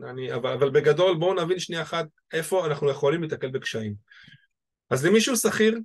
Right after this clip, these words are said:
סוגיית הרצף התעסוקתי. נכון שמסתכלים בבנקים על שלושה חודשים אחורה, אבל גם מסתכלים על הרצף התעסוקתי, כמה שנים אני עובד, כמה זמן עובדים ברציפות.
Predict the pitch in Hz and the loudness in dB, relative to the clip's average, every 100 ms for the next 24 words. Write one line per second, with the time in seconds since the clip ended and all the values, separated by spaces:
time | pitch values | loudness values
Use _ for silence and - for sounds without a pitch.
0 | - - - 165 202 208 196 202 208 190 | -12 -12 -8 0 2 2 0 0 -2 -2
1 | 180 170 - 190 180 147 - _ _ _ | -2 -4 -6 -10 -8 -10 -12 _ _ _
2 | _ _ _ 131 135 220 220 226 208 - | _ _ _ -8 2 4 4 2 2 -2
3 | 156 175 180 147 147 160 156 151 139 147 | -2 0 0 0 2 0 0 -4 -2 -2
4 | 139 151 151 151 135 143 131 107 117 117 | -2 -4 -2 -2 -2 -8 -12 -6 -6 -4
5 | 147 _ _ _ _ _ _ - 151 135 | -12 _ _ _ _ _ _ -4 -2 0
6 | 143 151 156 196 214 190 156 165 202 165 | 0 -2 0 2 4 4 2 0 -4 -4
7 | 113 - 139 139 143 120 160 175 170 156 | -6 -8 -8 -6 -6 -6 -4 -4 -4 -2
8 | 147 147 143 139 135 131 127 123 120 135 | -2 -2 -4 -4 -2 -2 -2 -4 -6 -10
9 | - 151 165 151 151 151 135 135 139 135 | -6 -2 -2 -2 -2 0 -2 -2 0 0
10 | 135 - 131 131 127 123 | -2 -8 -10 -6 -6 -8